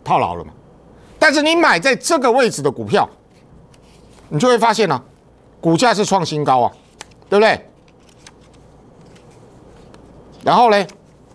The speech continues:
彩玉也是一样啊，股价是不是也在创新高？是吧？好，那重点来了，那说：“老师啊，这些股票当初来，来不及买或者还没有加入，那怎么办？”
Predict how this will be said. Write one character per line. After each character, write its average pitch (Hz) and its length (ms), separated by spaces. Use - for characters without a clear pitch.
彩 160 200
玉 262 80
也 170 120
是 240 140
一 233 40
样 233 140
啊， 175 120
股 160 160
价 233 180
是 190 80
不 214 60
是 185 40
也 147 60
在 160 100
创 147 160
新 135 160
高？ 127 160
是 240 140
吧？ 165 160
好， - 200
那 160 80
重 202 140
点 139 140
来 98 120
了， 98 120
那 294 120
说 302 120
：“老 208 100
师 190 80
啊， 294 140
这 269 80
些 302 160
股 202 120
票 254 200
当 269 180
初 277 100
来， 247 180
来 202 200
不 233 80
及 233 220
买 202 140
或 254 120
者 233 60
还 202 100
没 247 80
有 240 80
加 226 220
入， 240 100
那 240 100
怎 165 140
么 160 60
办？” 208 160